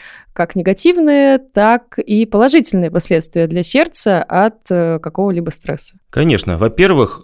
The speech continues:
Speaker 2: я всегда это пациентам объясняю, и сейчас мы должны проговорить с вами. Мы не всегда правильно у-, употребляем слово «стресс». Стресс — это адаптационный механизм, это адаптационная реакция нашего организма.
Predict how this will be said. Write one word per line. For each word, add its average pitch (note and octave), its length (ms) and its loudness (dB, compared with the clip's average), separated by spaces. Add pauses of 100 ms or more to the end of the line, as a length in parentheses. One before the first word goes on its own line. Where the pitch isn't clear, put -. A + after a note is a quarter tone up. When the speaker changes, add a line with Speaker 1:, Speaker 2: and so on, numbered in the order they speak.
Speaker 2:
я G#2+ 200 2
всегда G2+ 300 -2
это F#2 160 -4
пациентам C3+ 500 -2
объясняю, G2 480 -2
и F2 40 -4
сейчас G2+ 400 -4
мы F2+ 100 -4
должны E2+ 320 -2
проговорить F2 500 -2
с - 100 -12
вами. D#2+ 320 -4 (360)
Мы A2+ 100 2
не C3+ 100 4
всегда C3 360 0
правильно B2+ 580 0
у-, A2+ 160 -6
употребляем A2 760 -2
слово G#2 320 0
«стресс». - 560 -2 (520)
Стресс — - 520 -2
это B2 200 -2
адаптационный A#2+ 1080 0 (260)
механизм, A2+ 720 0
это F2 140 -4
адаптационная A#2 580 -2
реакция A2+ 460 -2
нашего G#2+ 440 0
организма. E2+ 640 -2